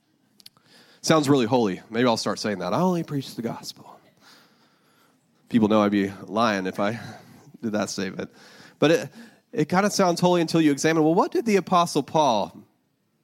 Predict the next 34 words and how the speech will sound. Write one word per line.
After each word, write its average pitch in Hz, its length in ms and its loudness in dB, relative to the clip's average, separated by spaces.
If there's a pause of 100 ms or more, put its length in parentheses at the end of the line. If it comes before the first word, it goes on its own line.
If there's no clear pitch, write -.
(140)
preach 160 300 2
on? 95 280 -4 (200)
Who, 120 280 0 (320)
you 123 80 2
know, 113 100 2
he's 139 180 2
the 147 60 2
one 135 120 2
who 131 100 0
preached - 340 0
the 131 60 -4
gospel, 127 400 0
right? 120 200 2
Well, 180 480 4 (440)
of - 120 0
course, 160 240 2
he 143 160 4
preached 143 320 0
on 147 120 4
Jesus 135 400 -2
of 135 80 -12
Nazareth 127 500 0
as 120 160 -4
the 131 60 -2
Messiah. 113 460 -2
He 135 100 -6
teached - 220 -4
on 139 100 4
a 127 40 4
righteous 113 420 0
government 131 380 2
and 113 100 -8
taxes 151 760 0
and 110 140 -6